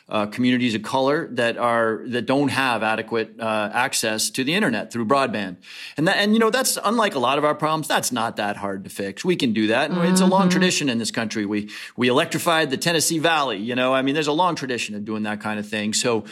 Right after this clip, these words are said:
Speaker 1: um, absolutely. And with that, of course, comes a, an obligation to do a heck of a lot better and smarter around cybersecurity, 'cause the more wired we get, the bigger a target we are to the Russians and to others.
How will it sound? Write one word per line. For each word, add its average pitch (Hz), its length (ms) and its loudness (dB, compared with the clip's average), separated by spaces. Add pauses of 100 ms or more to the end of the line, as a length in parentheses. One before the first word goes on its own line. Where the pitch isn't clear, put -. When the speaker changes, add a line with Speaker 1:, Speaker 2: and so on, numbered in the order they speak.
(200)
Speaker 1:
um, 117 180 -2
absolutely. 143 720 2
And 117 160 0
with 165 180 0
that, 135 180 2
of 123 100 -6
course, 123 260 0
comes 127 300 -2
a, 110 240 2
an 123 100 -2
obligation 117 600 -2
to 113 80 -2
do 110 240 0
a 107 80 -4
heck 147 260 -2
of 120 60 -6
a 120 40 0
lot 113 400 0
better 120 380 2
and 104 160 -2
smarter 113 580 0
around 107 360 -2
cybersecurity, 113 760 -4
'cause 113 140 -6
the 107 60 -2
more 113 180 2
wired 120 400 2
we 107 100 0
get, 117 300 -2
the 104 200 -6 (240)
bigger 120 280 0
a 110 60 2
target 123 400 0
we 110 120 0
are 113 220 2
to 113 60 -2
the 104 100 -2
Russians 110 420 -2
and 107 140 -2
to 107 100 -2
others. 120 400 0